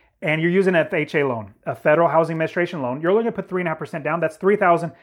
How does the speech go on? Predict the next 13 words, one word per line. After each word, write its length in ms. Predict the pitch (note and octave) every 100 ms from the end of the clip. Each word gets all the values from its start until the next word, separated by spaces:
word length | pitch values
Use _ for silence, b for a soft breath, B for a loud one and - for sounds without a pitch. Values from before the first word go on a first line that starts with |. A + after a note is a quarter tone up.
| b -
five 180 | F#3+
hundred 140 | G#3+ G#3+
dollars 300 | F#3 F#3 F#3
in 320 | A#3 G3+ G#3+
down 320 | G3 E3+ C#3+
payment. 460 | - A3 A3+ C3 - _ -
That's 180 | A3
so 220 | - B3+ B3+
low. 260 | B3 B3+
That's 220 | G3+ F#3+
so 180 | C4+ C#4
very 220 | C4 C4
little. 320 | B3 C4+ F#3